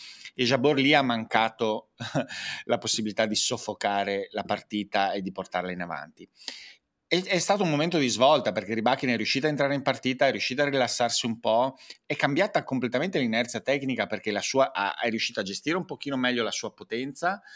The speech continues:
ovviamente per il fatto che l'altra gli ha concesso inizialmente spazio, però quando ha cominciato a prendere in mano lo scambio,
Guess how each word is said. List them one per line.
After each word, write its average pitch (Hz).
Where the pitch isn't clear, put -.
ovviamente 110
per 104
il 90
fatto 107
che 98
l'altra 101
gli 98
ha 98
concesso 104
inizialmente 107
spazio, 147
però 175
quando 170
ha -
cominciato 123
a 113
prendere 123
in 117
mano 139
lo 165
scambio, 160